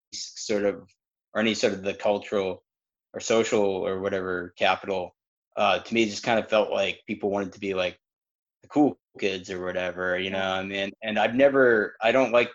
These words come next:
Speaker 1: the, the cool kids club. I don't like that stuff at all. Um,
Speaker 2: No. It's
Speaker 1: I
Speaker 2: a
Speaker 1: like
Speaker 2: lot
Speaker 1: to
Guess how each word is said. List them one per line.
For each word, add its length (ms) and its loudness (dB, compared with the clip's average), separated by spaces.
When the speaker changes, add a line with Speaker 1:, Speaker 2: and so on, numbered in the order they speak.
Speaker 1:
the, 180 -4
the 100 -8
cool 320 -8
kids 220 -12
club. 300 -12
I 60 -8
don't 140 -6
like 140 -8
that 240 -10
stuff 320 -8
at 60 -14
all. 220 -8
Um, 400 -2
Speaker 2:
No. 300 -10
It's 160 -2
Speaker 1:
I 20 0
Speaker 2:
a 40 2
Speaker 1:
like 120 6
Speaker 2:
lot 220 4
Speaker 1:
to 100 -4